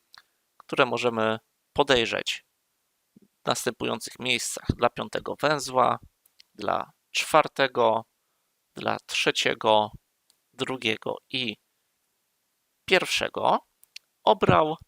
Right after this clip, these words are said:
oczekiwaną przez nas pozycję. Wskażmy teraz na coś innego, tak, na przykład na minus, na trzydzieści po X-ie.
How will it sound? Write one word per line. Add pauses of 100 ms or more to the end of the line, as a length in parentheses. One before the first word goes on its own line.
(500)
oczekiwaną
przez
nas (760)
pozycję. (1200)
Wskażmy
teraz
na
coś
innego, (600)
tak,
na
przykład
na (120)
minus, (1700)
na
trzydzieści (800)
po
X-ie.